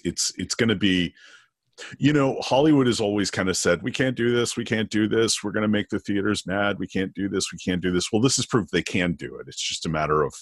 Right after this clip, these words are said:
you know, the will and the emergency, I guess. And so I think once people get used to this,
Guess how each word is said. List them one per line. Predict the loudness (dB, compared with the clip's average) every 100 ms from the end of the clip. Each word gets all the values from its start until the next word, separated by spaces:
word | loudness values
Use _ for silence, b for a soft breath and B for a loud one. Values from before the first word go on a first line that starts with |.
| -4
you | -2
know, | -2 -6 -12 -8
the |
will | 0 2 0 -2
and | -4 -4
the | -4
emergency, | -2 -2 -2 -4 -6 -4
I | -6
guess. | -4 -4 -4 -4 -2
And | -2 0
so | 0 2 2 2 -2
I |
think | -4 -4 -4
once | -4 -4
people | -6 -4 -4
get | -4 -6
used | -6 -4 -2
to | 0
this, | 0 2 0 -4